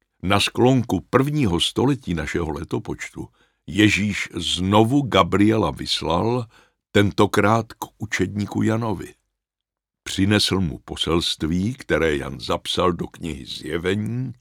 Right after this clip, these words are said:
odhalující budoucnost, zejména události před druhým příchodem Ježíše Krista.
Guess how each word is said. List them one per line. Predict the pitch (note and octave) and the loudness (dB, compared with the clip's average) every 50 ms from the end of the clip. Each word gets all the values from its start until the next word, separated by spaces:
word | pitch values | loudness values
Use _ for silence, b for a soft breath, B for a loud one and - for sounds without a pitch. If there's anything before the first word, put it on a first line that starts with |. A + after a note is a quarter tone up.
| _ _ _ _ _ _ _ _ _ _ _ | _ _ _ _ _ _ _ _ _ _ _
odhalující | - A2 A2+ F#2+ F#2+ A2 C3 D#3 D3 C#3 C3+ C3+ C#3 C3 - - - - A#2 A#2+ B2 | 2 2 4 4 6 6 6 6 6 4 4 2 0 -2 -4 -4 -2 -2 0 0 -2
budoucnost, | A2 G2 G2+ G2+ G#2+ G#2+ G#2+ G2 - - - G2+ G2+ G#2 - - - - _ - _ _ _ _ _ _ _ - | -2 0 0 2 4 2 2 2 -2 -6 -4 -4 -4 -4 -4 -6 -8 -10 _ -20 _ _ _ _ _ _ _ -14
zejména | - F2 - G2+ G2 F#2 F2+ F#2 F2 E2 C#2 - - - | -8 -2 0 2 2 2 2 2 0 0 -2 -4 -10 -8
události | G2+ G2 F#2 F#2 F#2+ G2+ G2 F#2+ F2+ - - - - F#2+ F#2 | -4 0 2 2 4 4 4 4 4 2 2 0 0 -6 -6
před | - - - - A#2 A#2+ A2 | -6 -8 -4 2 2 2 2
druhým | G2 F2 D2 G2 G2+ G#2+ F2 F#2+ G2 F#2 E2 | 0 -2 0 2 2 2 2 0 -2 -2 -4
příchodem | - - F2 D#2+ - - D#2+ D#2 D#2 D2+ D2+ C#2+ - b b b b b | -8 -10 -12 -12 -8 -6 -4 -4 -4 -4 -8 -8 -12 b b b b b
Ježíše | C#2 C#2 B1+ B1 B1+ - - - - | -8 -8 -6 -8 -10 -12 -10 -10 -8
Krista. | - - - - - - - - - - | -8 -10 -10 -8 -6 -6 -6 -6 -10 -16